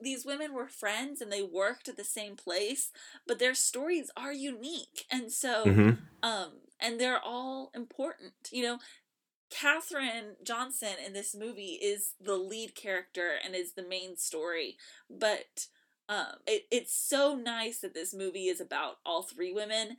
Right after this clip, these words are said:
Speaker 1: and not just the Katherine Johnson story, um, which I
Speaker 2: Yep.
Speaker 1: think would have been a story that would have been tempting to just tell by itself.
Speaker 2: Yeah.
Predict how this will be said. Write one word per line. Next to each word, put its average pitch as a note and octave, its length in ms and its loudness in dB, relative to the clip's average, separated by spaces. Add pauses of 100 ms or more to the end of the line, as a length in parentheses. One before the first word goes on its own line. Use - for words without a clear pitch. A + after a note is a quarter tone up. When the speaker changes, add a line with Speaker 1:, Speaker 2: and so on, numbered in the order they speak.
(200)
Speaker 1:
and F#3+ 240 -4
not F3+ 260 2
just F3+ 320 0
the F#3 80 -4
Katherine - 440 -8
Johnson - 380 -14
story, - 580 -10 (400)
um, F3+ 240 0
which F#3+ 180 4
I G3 40 12
Speaker 2:
Yep. E3+ 120 10
Speaker 1:
think G3+ 180 -8
would G#3 120 0
have G3 160 -2 (240)
been G#3 160 2
a G3+ 60 4
story G#3 400 2
that F#3 140 0
would F#3 120 0
have F#3 100 -4
been E3+ 140 -2
tempting E3 500 -8
to - 120 -12
just - 260 -2
tell C3+ 320 -2
by C3 120 0
itself. - 640 -8
Speaker 2:
Yeah. - 160 -2